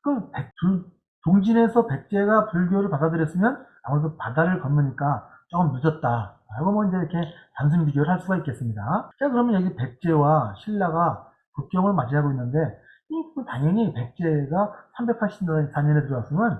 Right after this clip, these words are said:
늦어도 뭐 이, 삼 년 내에, 사, 오 년 내에, 아니 십 년 내에 신라의 불교가 들어왔을 텐데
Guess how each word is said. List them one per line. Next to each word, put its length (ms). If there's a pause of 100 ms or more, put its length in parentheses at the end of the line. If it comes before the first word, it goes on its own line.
늦어도 380
뭐 240
이, 80
삼 200
년 200
내에, 320
사, 100
오 120
년 200
내에, 300
아니 160
십 160
년 200
내에 300 (380)
신라의 480
불교가 400
들어왔을 260
텐데 340